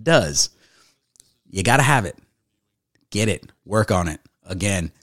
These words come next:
male, female, whatever. Work on what it takes to get that B D E going in your life. Um, when you're in that conversation,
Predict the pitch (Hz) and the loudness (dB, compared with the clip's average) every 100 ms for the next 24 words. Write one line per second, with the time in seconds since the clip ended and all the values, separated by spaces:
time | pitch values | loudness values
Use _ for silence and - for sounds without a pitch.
0 | _ 90 104 110 - 113 107 98 90 98 | _ -6 -2 -2 0 2 2 0 0 2
1 | 120 95 92 - _ _ _ _ _ _ | 4 2 -2 -6 _ _ _ _ _ _
2 | _ _ _ _ 98 123 117 - 107 101 | _ _ _ _ 4 4 4 2 2 4
3 | 98 95 _ - 98 113 101 - 104 87 | 2 -2 _ -6 -2 -2 0 0 0 -2
4 | - 98 87 104 - 92 92 110 107 104 | -4 -6 -4 -4 -2 -4 0 0 0 4
5 | 147 123 127 123 104 92 87 78 - - | 4 8 8 8 4 0 -4 -6 -10 -18
6 | _ _ _ - 98 92 92 113 _ _ | _ _ _ -10 -8 -8 -10 -12 _ _
7 | _ _ _ _ _ _ _ _ _ _ | _ _ _ _ _ _ _ _ _ _
8 | _ _ _ _ _ _ _ _ _ _ | _ _ _ _ _ _ _ _ _ _
9 | 87 92 101 104 104 113 113 113 143 165 | -6 -4 -2 -2 -2 -2 -2 -2 -2 -2
10 | 180 | -6